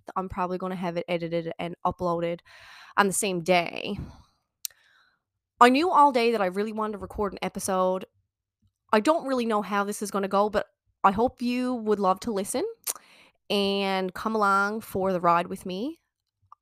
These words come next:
I really wanna talk about, I guess,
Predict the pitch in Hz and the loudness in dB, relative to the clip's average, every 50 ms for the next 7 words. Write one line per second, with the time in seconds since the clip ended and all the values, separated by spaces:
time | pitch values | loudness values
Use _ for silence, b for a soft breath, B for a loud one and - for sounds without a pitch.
0 | _ - - 208 214 214 262 277 302 302 285 269 262 247 233 - 226 202 202 - | _ 0 2 2 2 2 0 0 0 0 0 -2 -2 -2 -2 2 2 2 2 2
1 | 208 180 196 185 180 180 180 180 - _ _ _ _ _ _ _ _ _ _ _ | -2 -6 -4 -4 -2 -2 -4 -4 -6 _ _ _ _ _ _ _ _ _ _ _
2 | _ _ _ _ - b b b b b b b b b b b b b b - | _ _ _ _ -14 b b b b b b b b b b b b b b -2
3 | - 196 190 185 175 170 175 180 180 - - - - - - - - | -2 0 0 -2 -4 -6 -6 -8 -8 -6 -6 -4 -4 -4 -6 -8 -10